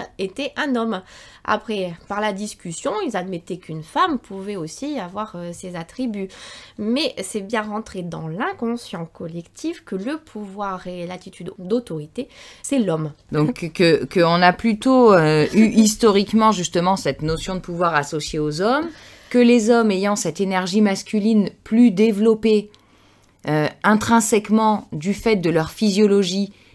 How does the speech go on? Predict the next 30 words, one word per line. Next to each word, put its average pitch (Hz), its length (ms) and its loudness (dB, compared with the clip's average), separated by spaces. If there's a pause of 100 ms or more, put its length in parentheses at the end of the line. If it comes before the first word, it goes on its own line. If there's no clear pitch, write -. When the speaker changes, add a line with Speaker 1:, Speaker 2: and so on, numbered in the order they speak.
Speaker 2:
et 156 120 2
de 160 120 0
cette 156 440 -2
disponibilité 196 1080 0
plus 180 280 -8
naturelle 196 800 0 (500)
à 170 220 4
l'émanation 208 1000 2
d'hormones 190 600 2
masculines. 196 520 0 (180)
Ouh, - 300 -14 (380)
c'était - 180 -12
chaud, 165 180 -8
ça. - 160 -14 (240)
C'était - 540 2
hyper 254 200 4
<laughs> - 0 -
scientifique. - 600 -6 (560)
Là, 196 100 4
vous 190 100 0
vous 170 60 2
rendez 170 260 4
pas 220 120 6
compte, 190 240 -2
là, 131 80 2
ça 190 160 -2
fume. 165 280 -2 (600)
Et, 220 220 4 (360)
à 247 120 6
contrario, 214 720 4